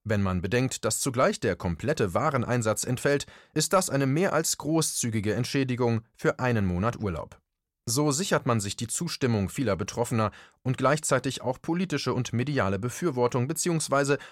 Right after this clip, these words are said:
so verhindert man Proteste. Man stopft den Betroffenen den Mund voll Geld. Nicht nur die Ist-Situation ist belastend, sondern beinahe noch mehr die künftige. In einem sehr ausführlichen Artikel mit dem Titel Die Schuldenpandemie,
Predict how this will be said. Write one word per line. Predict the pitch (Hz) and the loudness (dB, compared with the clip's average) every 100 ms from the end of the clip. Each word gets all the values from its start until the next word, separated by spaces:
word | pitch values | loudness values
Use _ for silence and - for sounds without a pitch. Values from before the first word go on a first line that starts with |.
| - - | -12 -4
so | 127 | -2
verhindert | 156 170 180 113 101 | 0 0 2 0 0
man | 90 80 | -2 -2
Proteste. | - 113 113 - 110 92 - _ _ _ | -4 -2 0 0 0 -2 -8 _ _ _
Man | 101 104 | -4 -2
stopft | - - - 117 | -2 -4 -4 -2
den | 98 | -2
Betroffenen | 95 - 104 113 101 | -2 -2 -2 0 2
den | 101 135 | 2 0
Mund | 120 95 76 | 2 0 -2
voll | - 104 | -4 -4
Geld. | 110 85 - - _ _ _ _ _ _ _ - | -4 -8 -10 -16 _ _ _ _ _ _ _ 0
Nicht | 143 - 123 | 0 2 0
nur | 120 | 2
die | 165 | 0
Ist-Situation | 170 - - 135 127 117 - 113 113 | 0 -2 -2 0 2 2 2 0 0
ist | - | -2
belastend, | 113 113 - 120 107 - - _ | 0 2 2 0 -2 -6 -20 _
sondern | 117 131 127 120 | 2 4 4 4
beinahe | 139 190 160 120 | 4 4 4 4
noch | 117 110 | 2 2
mehr | 123 127 123 - - - | 2 2 2 -2 -10 -6
die | 156 | -2
künftige. | - 110 - 85 - - _ _ _ _ - | 0 0 0 -6 -8 -14 _ _ _ _ -2
In | 120 104 | 0 0
einem | 107 107 | 0 0
sehr | 104 147 165 | 2 2 2
ausführlichen | 151 156 143 131 131 | 0 0 0 -2 0
Artikel | 113 - 196 156 | -2 -2 -2 0
mit | 104 101 | 0 0
dem | 98 | -2
Titel | - 156 131 - - _ | -2 0 0 -2 -12 _
Die | 95 85 | -4 -4
Schuldenpandemie, | - 165 165 107 95 117 127 127 131 | -2 -2 0 -2 0 0 2 2 0